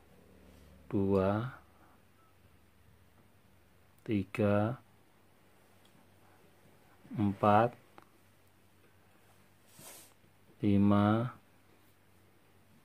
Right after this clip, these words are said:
enam. Hmm, cukup itu. Merah kan? Nah, kita lihat sampingnya. Nah, kelihatan juga merah.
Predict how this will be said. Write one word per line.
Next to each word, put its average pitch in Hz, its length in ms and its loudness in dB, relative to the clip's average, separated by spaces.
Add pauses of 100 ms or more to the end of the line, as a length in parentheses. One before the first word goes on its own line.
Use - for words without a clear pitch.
(760)
enam. 92 560 -2 (400)
Hmm, 90 400 -4
cukup 101 400 -2 (160)
itu. 95 400 -4 (1040)
Merah 104 380 2
kan? 110 200 6 (340)
Nah, 87 400 -8
kita 101 240 -4
lihat 95 240 0
sampingnya. 98 520 0
Nah, 87 360 0
kelihatan 95 400 2
juga - 240 -2
merah. 90 400 -4